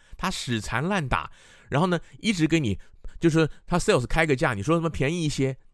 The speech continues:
他在纸上写一个，“好，等一等，我去问我的经理。”他就跑到经理室，可能过了五分钟、十分钟，他才出来，哦，划掉，我再给你开个价钱，然后让，但，但是呢，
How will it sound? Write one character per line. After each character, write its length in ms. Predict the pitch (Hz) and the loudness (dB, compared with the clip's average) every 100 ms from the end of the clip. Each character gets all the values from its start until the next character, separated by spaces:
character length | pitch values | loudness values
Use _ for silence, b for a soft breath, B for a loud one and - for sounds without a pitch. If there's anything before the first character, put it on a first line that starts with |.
| - | -2
他 100 | 143 | 2
在 80 | 147 | 2
纸 140 | 113 | 0
上 160 | 135 131 | -2 -2
写 200 | - 82 | -6 -6
一 40 | |
个 120 | 104 92 | -6 -2
，“好， 200 | 131 - | -4 -2
等 160 | 147 | -4
一 60 | 202 | -2
等， 120 | 175 | -2
我 80 | 104 | -2
去 120 | 160 | -2
问 80 | 170 | -2
我 80 | 113 | -4
的 80 | |
经 200 | - 143 | -2 0
理。” 200 | 151 - - - _ _ - | 0 -4 -10 -20 _ _ -2
他 120 | 143 | 2
就 100 | 147 | 8
跑 160 | 98 | 6
到 80 | 104 | 6
经 180 | 113 127 | 0 -4
理 100 | 104 | -6
室， 220 | - 92 - | -6 -8 -2
可 80 | 104 | 0
能 120 | 117 | 4
过 140 | 156 | 6
了 60 | 123 | 6
五 100 | 92 | 2
分 140 | 131 | 0
钟、 80 | 147 | 0
十 120 | - | 0
分 140 | 120 131 | -4 -2
钟， 100 | 131 | 0
他 100 | 127 | 0
才 40 | |
出 220 | 95 101 | 0 -2
来， 120 | 87 - B - | -2 -4 B -2
哦， 120 | 147 | 0
划 200 | 117 151 | 4 4
掉， 200 | 131 110 b - | 4 0 b 0
我 100 | 151 | 4
再 100 | 180 | 4
给 120 | 139 | 2
你 60 | |
开 180 | 104 127 | 0 -2
个 100 | 120 | -2
价 220 | 101 104 | -2 -4
钱， 200 | 98 - - - | -6 -14 -16 -10
然 140 | 131 | -6
后 80 | 147 110 b | -6 -8 b
让， 180 | 160 165 | -2 -2
但， 140 | 175 165 | -2 -2
但 160 | 202 | -4
是 160 | 180 175 | -4 -8
呢， 140 | 143 | -10